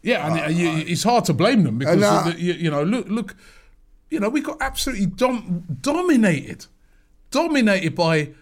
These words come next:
Speaker 1: Palace. I couldn't believe what I was watching.
Speaker 2: Oh.
Speaker 1: I'm like, they haven't even got their best player.
Speaker 2: No, t-, well,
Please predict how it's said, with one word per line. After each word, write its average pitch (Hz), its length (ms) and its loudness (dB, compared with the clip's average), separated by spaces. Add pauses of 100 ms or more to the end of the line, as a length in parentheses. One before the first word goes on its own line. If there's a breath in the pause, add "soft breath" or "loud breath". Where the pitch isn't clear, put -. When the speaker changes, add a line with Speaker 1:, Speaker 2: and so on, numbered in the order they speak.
(220 soft breath)
Speaker 1:
Palace. - 300 -2
I 269 60 0
couldn't 302 260 -4
believe 240 240 2
what 196 80 -2
I 190 60 0
was 185 120 0
watching. 214 380 -2
Speaker 2:
Oh. - 60 -8
Speaker 1:
I'm 262 100 -2
like, 277 180 2
they 294 80 2
haven't 339 240 2
even 240 180 2
got 190 140 -2
their 175 100 -2
best 160 280 -4
player. - 400 -6
Speaker 2:
No, 190 200 2
t-, 180 140 -6
well, 190 240 2